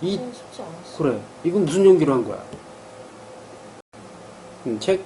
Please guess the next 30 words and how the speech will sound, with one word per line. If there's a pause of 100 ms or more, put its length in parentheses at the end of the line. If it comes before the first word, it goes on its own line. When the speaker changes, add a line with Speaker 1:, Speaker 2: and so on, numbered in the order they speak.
(100)
Speaker 1:
많이
읽은
티가
나. (160)
그리고
생각
많이
한
티가
나고. (600)
Speaker 2:
네.
Speaker 1:
이제
생각
그만하라고
하고
싶은
거야. (160)
Speaker 2:
너무 (100)
많이
해서
Speaker 1:
어.
Speaker 2:
문제죠. (640)
Speaker 1:
그러니까
생각하느라고
행동할
수
있는
기회를
놓쳐버려.
Speaker 2:
네.